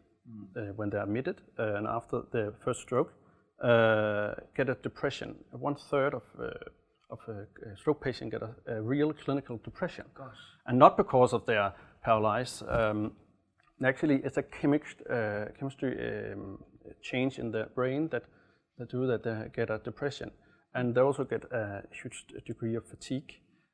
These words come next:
Speaker 1: and anxiety, and of course, uh, decreased mobility and so on. So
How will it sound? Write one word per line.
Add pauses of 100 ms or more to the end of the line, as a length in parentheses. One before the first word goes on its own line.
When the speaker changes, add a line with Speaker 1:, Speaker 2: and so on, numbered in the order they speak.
Speaker 1:
and
anxiety, (420)
and (160)
of
course,
uh, (840)
decreased
mobility
and
so
on.
So